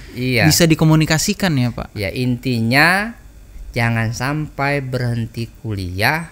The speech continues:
Speaker 1: karena kendala
Speaker 2: Keuang-,
Speaker 1: keuangan.
Speaker 2: Mm.
Speaker 1: Maka kita siasati dispensasi tadi, apakah harus lunas semester itu?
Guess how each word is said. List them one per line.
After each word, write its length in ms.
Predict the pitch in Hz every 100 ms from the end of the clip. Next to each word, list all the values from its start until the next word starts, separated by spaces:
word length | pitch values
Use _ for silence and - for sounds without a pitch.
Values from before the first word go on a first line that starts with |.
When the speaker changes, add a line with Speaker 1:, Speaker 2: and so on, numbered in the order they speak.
| -
Speaker 1:
karena 560 | - 92 - 107 139 175 -
kendala 640 | 123 110 92 98 123 - - - -
Speaker 2:
Keuang-, 460 | - 151 139 123 113
Speaker 1:
keuangan. 800 | 110 98 95 98 95 90 90 85 -
Speaker 2:
Mm. 160 | - 127
Speaker 1:
Maka 160 | 123 123
kita 240 | 123 120
siasati 480 | 127 117 113 110 143 - - - - -
dispensasi 720 | 156 143 165 165 160 151 160
tadi, 280 | 143 131 180
apakah 480 | - 165 - 165 -
harus 380 | 156 196 247 247
lunas 400 | 220 262 247 175
semester 360 | 165 160 151 156
itu? 440 | 202 190 123 95